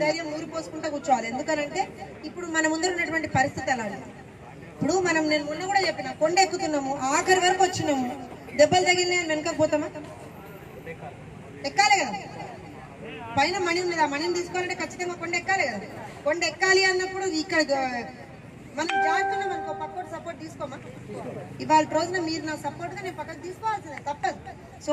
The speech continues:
అట్లా ఒకళ్ళకొకళ్ళు మన చేతులు మనం పట్టుకునే కొండ ఎక్కాలి తప్పించి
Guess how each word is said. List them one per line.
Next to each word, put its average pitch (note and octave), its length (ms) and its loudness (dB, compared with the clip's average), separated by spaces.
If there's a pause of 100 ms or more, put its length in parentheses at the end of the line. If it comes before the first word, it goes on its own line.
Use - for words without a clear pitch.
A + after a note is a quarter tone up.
అట్లా D4+ 280 6 (120)
ఒకళ్ళకొకళ్ళు E4+ 760 6
మన C4+ 120 6 (120)
చేతులు G4 320 4
మనం E4+ 220 -2
పట్టుకునే E4 400 -2
కొండ D4 200 0
ఎక్కాలి C4+ 300 -2
తప్పించి A3+ 420 -10